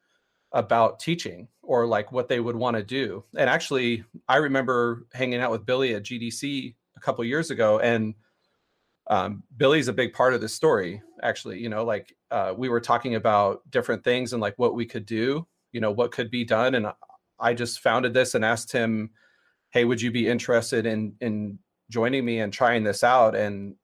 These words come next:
yeah, Billy was one of the first people to, to be with us on the Mentor Coalition, and I'm really thankful for that. Uh, but yeah, I,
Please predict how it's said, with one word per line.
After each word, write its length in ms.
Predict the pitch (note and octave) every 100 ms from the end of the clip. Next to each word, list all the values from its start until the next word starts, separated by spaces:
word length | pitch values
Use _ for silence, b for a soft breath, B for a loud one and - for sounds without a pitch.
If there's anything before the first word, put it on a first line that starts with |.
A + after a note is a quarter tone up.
| _
yeah, 280 | - A#2+ -
Billy 260 | G#2 A#2 A#2
was 180 | A#2 B2
one 140 | A#2+
of 80 | A2+
the 60 |
first 340 | A2 A#2 A2+ -
people 300 | A#2+ B2 A#2
to, 540 | - A#2 G#2 G#2 G#2 - - -
to 120 | A#2+
be 180 | A#2 A#2
with 220 | A#2 B2
us 180 | B2+ B2
on 120 | B2+
the 80 | B2
Mentor 360 | C3 C3 C3
Coalition, 440 | C3 B2 A#2+ C3 B2+
and 120 | A2+
I'm 80 | G#2+
really 200 | A2+ G#2
thankful 360 | A2 G#2+ C3
for 140 | - C3
that. 340 | C3 D3 F#3+ b b b _ _ _ _
Uh, 180 | G#2+ G2+
but 120 | A2
yeah, 120 | D#3
I, 120 | B2+